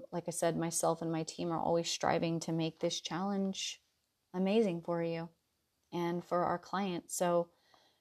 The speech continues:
I hope to one day get to experience, um, journeying with you. For all of you who I have not met, who I will meet, and who will join me and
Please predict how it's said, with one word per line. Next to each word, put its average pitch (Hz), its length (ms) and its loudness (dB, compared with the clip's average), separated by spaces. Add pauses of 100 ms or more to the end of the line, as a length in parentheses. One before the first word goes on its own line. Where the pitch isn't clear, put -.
(160)
I 180 100 -2
hope 190 280 6
to 190 120 2
one 185 260 4
day 190 240 10
get 185 220 6
to 190 360 6
experience, 202 1200 2 (140)
um, 175 540 2 (220)
journeying 190 640 2
with 185 220 0
you. 202 440 4 (380)
For 175 340 8
all 180 280 8
of 180 240 4
you 185 360 4
who 180 160 2
I 170 100 2
have 175 240 0
not 170 260 -2
met, 180 280 0
who 175 180 0
I 170 300 2 (300)
will 190 320 4
meet, 190 500 0
and 175 100 -2
who 175 160 0
will 175 320 6
join 175 400 0
me 196 340 0
and 170 360 -2